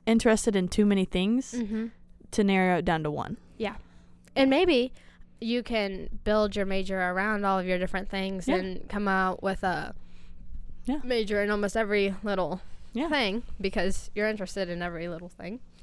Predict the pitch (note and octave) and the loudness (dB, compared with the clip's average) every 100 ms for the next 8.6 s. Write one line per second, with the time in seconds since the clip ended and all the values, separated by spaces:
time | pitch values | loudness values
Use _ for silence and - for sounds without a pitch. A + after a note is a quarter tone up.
0 | - - - G#3+ - - - A3+ B3+ G#3 | -16 -14 -14 -14 -14 -18 -18 -6 -6 -6
1 | - C#4+ B3+ A3+ A#3 - - - - - | -2 0 2 -2 -8 -20 -16 -14 -14 -14
2 | - - B3+ A3+ G#3 - - A#3 A3+ A#3 | -12 2 4 4 0 -6 -2 -2 -2 -4
3 | C4 D4 D4+ E4 E4 - - - - A#3 | 0 2 2 0 -4 -12 -18 -16 -8 -2
4 | G#3+ F#3 - G#3+ G3+ A3 A3 G3+ - G3+ | 0 0 -2 -4 0 0 -2 -4 -4 -2
5 | F#3 F#3+ F#3 F#3 F3+ F3+ F3 F#3+ F3+ F3+ | 0 -2 -2 -4 -4 -4 -4 -4 -2 -2
6 | F3+ F3 E3+ E3+ D#3 - A3 G#3 - - | -4 -4 -4 -4 -6 -4 -4 -4 -6 -4
7 | G3+ F#3+ F#3+ F#3+ F#3+ - - G3 F#3 F3+ | -4 -2 -4 -4 -4 -6 -4 -2 -2 -4
8 | F#3 F3+ F3 - F#3+ | -6 -6 -8 -4 -4